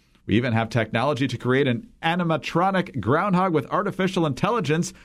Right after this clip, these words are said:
that could actually predict the weather." So the letter goes on and on. And Jim, obviously the reason we love the Groundhog Day is to get an accurate weather forecast.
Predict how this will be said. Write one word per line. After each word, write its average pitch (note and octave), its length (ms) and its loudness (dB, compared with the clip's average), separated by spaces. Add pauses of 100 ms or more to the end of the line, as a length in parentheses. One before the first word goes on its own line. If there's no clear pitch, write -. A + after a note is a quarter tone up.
(140)
that C#3+ 140 0
could D#3 120 2
actually F#3+ 500 2
predict B2+ 520 0 (320)
the D3 160 2
weather." C3 580 -2
So C3 500 0 (380)
the C#3 80 0
letter G3 220 2
goes D#3+ 240 0
on C#3+ 240 0
and B2+ 100 2
on. B2 260 2
And G2+ 240 2
Jim, D3+ 220 2
obviously D3+ 480 2
the A2 140 4
reason A#2 500 2
we A2 120 4
love A2 240 2
the G2 60 -6
Groundhog A2+ 500 2
Day G2 200 2
is G2 260 -4
to - 140 0
get B2 160 4
an G#2+ 100 0
accurate A2 420 0
weather B2 260 2
forecast. G2 640 0